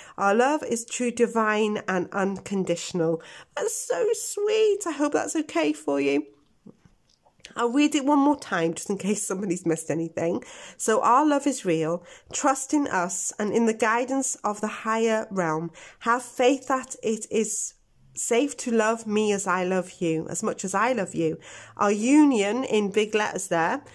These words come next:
"is protected by angels and we are destined to be together. Our love is true, divine and unconditional."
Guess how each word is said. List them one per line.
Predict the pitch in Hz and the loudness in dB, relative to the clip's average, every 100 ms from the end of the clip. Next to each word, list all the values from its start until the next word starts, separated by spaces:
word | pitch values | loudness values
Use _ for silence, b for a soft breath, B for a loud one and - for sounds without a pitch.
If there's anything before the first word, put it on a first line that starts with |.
| B B | B B
"is | 208 - | -4 -2
protected | 220 220 233 - 247 240 | -6 -4 -6 -2 -2 0
by | 214 - | -2 0
angels | 214 226 247 277 311 | 0 2 4 2 2
and | - 233 214 | -2 -2 2
we | 226 | 2
are | 214 214 | 2 0
destined | 208 208 - 220 190 | -2 -4 -4 -6 -6
to | 202 | -6
be | 214 202 | -6 -6
together. | 190 190 180 175 175 B B B | -4 -4 -2 -2 -4 B B B
Our | 202 202 | 2 4
love | 226 247 254 | 4 4 0
is | 233 - | -6 -8
true, | - - 254 254 | -6 0 0 0
divine | 247 226 190 196 196 202 | 0 -2 2 2 2 0
and | 196 190 | -2 -2
unconditional." | 196 180 - 185 175 185 - 165 156 | -2 -2 -4 -6 -4 -6 -4 -2 -2